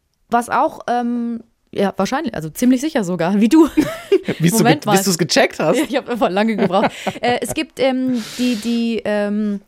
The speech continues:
Speaker 1: die Bundeszentrale für gesundheitliche Aufklärung hat da super Broschüren,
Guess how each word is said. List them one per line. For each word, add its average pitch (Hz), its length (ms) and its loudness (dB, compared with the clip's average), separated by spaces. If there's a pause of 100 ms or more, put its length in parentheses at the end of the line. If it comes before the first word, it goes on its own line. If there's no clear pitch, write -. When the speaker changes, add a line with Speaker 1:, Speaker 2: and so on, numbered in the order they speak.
(100)
Speaker 1:
die 233 60 2
Bundeszentrale 254 640 0
für 233 140 -8
gesundheitliche 214 540 -6
Aufklärung 170 540 -6
hat 196 120 -4
da 185 180 -2
super 240 280 -2
Broschüren, 262 680 -2